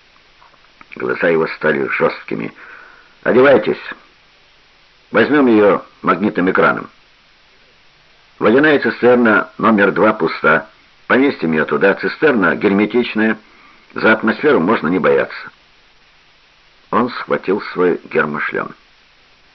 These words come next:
«Точно!» — снова послышался тихий, бесстрастный смех Керла. «Ты не так уж глуп, Тим,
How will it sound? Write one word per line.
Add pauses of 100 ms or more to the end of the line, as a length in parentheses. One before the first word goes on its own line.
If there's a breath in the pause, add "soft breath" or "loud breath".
(200)
«Точно!» — (520 loud breath)
снова
послышался
тихий,
бесстрастный
смех (100)
Керла. (1040)
«Ты
не
так
уж
глуп,
Тим,